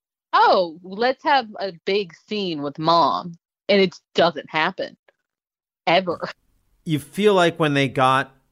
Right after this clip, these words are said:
Speaker 2: her and they got Richard Beymer, from a casting standpoint, it's like, "Oh, well, this adds some name value to the film, and we can get them in, and we get them for one day for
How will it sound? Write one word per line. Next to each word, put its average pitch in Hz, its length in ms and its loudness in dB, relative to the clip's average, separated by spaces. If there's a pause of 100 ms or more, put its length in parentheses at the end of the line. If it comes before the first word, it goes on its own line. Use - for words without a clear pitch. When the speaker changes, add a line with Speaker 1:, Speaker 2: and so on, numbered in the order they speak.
(300)
Speaker 2:
her 139 560 4
and 123 220 -6
they 127 100 -2
got 123 200 -4
Richard 127 360 -6
Beymer, 117 800 -4
from 127 160 -6
a 113 40 -4
casting 127 520 -2
standpoint, 117 500 -8
it's 110 120 -14
like, 123 160 -10
"Oh, 180 200 2
well, 143 160 0
this 139 220 -6
adds 131 720 -4 (440)
some 131 260 -2
name 127 320 0
value 123 500 2
to 120 140 -12
the 110 100 -10
film, 120 800 -6 (560)
and 113 600 0
we 120 100 -2
can 117 220 -4
get 120 260 -2
them 120 180 -2
in, 113 640 -4 (480)
and 117 380 -4
we 117 80 -6
get 127 160 -2
them 117 100 -4
for 120 160 -4
one 117 300 -2
day 110 400 0
for 107 440 -8